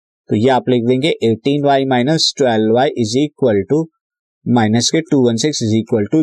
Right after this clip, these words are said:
zero। फर्स्ट टू टर्म में से y कॉमन ले लीजिए तो y प्लस एटीन आएगा, लास्ट टू टर्म में से माइनस ट्वेल्व कॉमन ले लीजिए तो यहाँ पे भी y प्लस एटीन आएगा equal to zero। तो यहां से आ जाएगा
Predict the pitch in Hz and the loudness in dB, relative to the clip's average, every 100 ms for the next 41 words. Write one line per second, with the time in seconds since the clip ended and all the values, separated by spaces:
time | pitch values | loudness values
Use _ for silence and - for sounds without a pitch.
0 | 120 95 - - _ _ _ _ - 160 | -2 -6 -8 -12 _ _ _ _ -4 -2
1 | 160 180 165 175 165 165 180 147 113 127 | 0 0 0 0 0 0 0 0 0 0
2 | 151 147 151 147 147 143 156 160 156 113 | -2 -2 0 0 0 0 -2 -2 -2 0
3 | 110 127 147 147 151 151 - - 113 - | 0 0 0 0 -2 -2 -6 -2 -2 -2
4 | 139 147 147 139 151 156 - _ _ 104 | -2 0 0 0 0 -2 -6 _ _ -2
5 | 117 139 151 165 151 156 151 151 160 151 | 0 0 0 0 0 0 0 -2 -2 0
6 | 117 117 147 151 160 147 143 143 143 139 | 0 0 0 0 0 0 0 0 0 2
7 | 139 139 139 170 175 _ - 120 117 110 | 2 0 0 -4 -4 _ -2 0 0 0
8 | 127 127 147 110 113 117 - 147 160 - | 0 0 0 0 0 0 0 -2 -2 -6
9 | 117 107 - 101 98 90 82 - - 127 | -2 -2 -2 -4 -2 -2 -2 -4 -4 -2
10 | 123 - 110 95 143 127 101 85 78 _ | -2 -2 -2 0 0 0 -4 -8 -12 _
11 | _ _ _ _ _ - 107 117 147 151 | _ _ _ _ _ -2 0 2 0 2
12 | 151 139 139 139 151 | 0 2 0 2 0